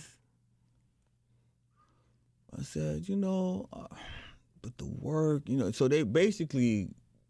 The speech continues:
brainwashed me into, 'cause I, uh, in the very beginning, I was like, "I'm not really interested." They were like, "You're not interested in making money?" I said, "I am interested in making money, but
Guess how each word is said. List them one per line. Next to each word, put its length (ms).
brainwashed 680
me 200
into, 260
'cause 140
I, 140
uh, 160
in 80
the 60
very 200
beginning, 400
I 60
was 180
like, 200
"I'm 120
not 160
really 220
interested." 420
They 80
were 80
like, 80
"You're 100
not 160
interested 300
in 60
making 260
money?" 220
I 60
said, 180
"I 160
am 160
interested 360
in 120
making 240
money, 220
but 460